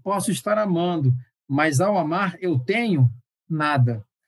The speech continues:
De fato, quanto menos eu tenho, mais posso amar." E assim, ao que parece, ô Jorge Beron, nós amamos a liberdade,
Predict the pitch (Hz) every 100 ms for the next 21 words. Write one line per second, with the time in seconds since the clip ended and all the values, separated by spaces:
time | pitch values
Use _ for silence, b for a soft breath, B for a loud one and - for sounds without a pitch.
0 | _ _ _ 135 156 131 196 - 156 -
1 | 190 190 175 190 185 165 139 127 190 196
2 | 185 190 - - 185 175 151 160 135 127
3 | 123 - _ B B B B - 262 269
4 | - 220 254 269 - 285 226 262 247 -
5 | 202 214 190 170 190 165 185 180 170 175
6 | 214 226 160 202 196 208 220 202 - 202
7 | 190 160 165 170 135 123